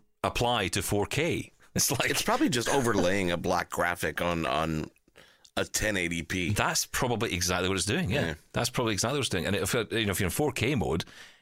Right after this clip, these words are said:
Speaker 1: it just won't even bother. Um, it just does, you know, a quarter of the screen, which is kinda weird. But anyway, yes, Notepad is getting a redesign. Uh, you know, that's fine. I'm not bothered by this. But what I will say is, uh, the, one of the main reasons I use it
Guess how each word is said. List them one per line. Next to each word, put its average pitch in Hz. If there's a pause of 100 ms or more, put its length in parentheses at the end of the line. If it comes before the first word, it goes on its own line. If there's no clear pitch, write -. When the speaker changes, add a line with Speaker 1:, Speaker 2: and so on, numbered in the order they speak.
Speaker 1:
it 95
just 92
won't 95
even 87
bother. 92 (460)
Um, 76
it 71
just 82
does, 82
you 82
know, 80
a 78
quarter 85
of 85
the 123
screen, 92
which 92
is -
kinda 76
weird. 73 (280)
But 143
anyway, 156
yes, 120
Notepad 127
is 101
getting 90
a -
redesign. 87 (120)
Uh, -
you 220
know, 226
that's 254
fine. 90
I'm 131
not 135
bothered 85
by 71
this. 82
But 98
what 151
I 87
will 101
say 78
is, - (720)
uh, -
the, 92
one 123
of 87
the 80
main 107
reasons 85
I 78
use 85
it -